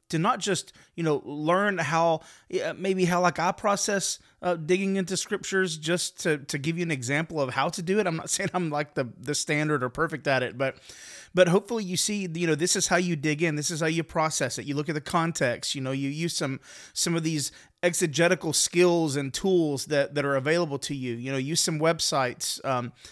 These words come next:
what does the Bible say at open info dot com? Uh, you know, things like that, or looking into Greek, or, I mean, it's, there's tons of tools out there, but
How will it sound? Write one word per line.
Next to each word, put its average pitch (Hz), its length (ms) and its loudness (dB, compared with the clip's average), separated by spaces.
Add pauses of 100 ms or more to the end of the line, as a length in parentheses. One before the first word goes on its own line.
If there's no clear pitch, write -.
(140)
what 143 100 -2
does 151 140 2
the 147 100 0
Bible 147 320 4
say 156 460 2
at 131 120 2
open 139 280 -2
info 143 320 -2
dot 131 260 -4
com? 147 480 0 (560)
Uh, 123 120 -6
you 139 120 -6
know, 139 60 -2
things 170 320 0
like 139 240 0
that, 160 380 4
or 127 180 -2
looking 135 300 -4
into 120 160 -6
Greek, 165 500 0
or, 147 100 0
I - 60 -6
mean, 170 180 -4
it's, - 180 -2
there's 170 260 -2
tons 202 240 0
of 175 80 -2
tools 175 260 0
out 139 140 0
there, 139 160 0
but 131 180 -4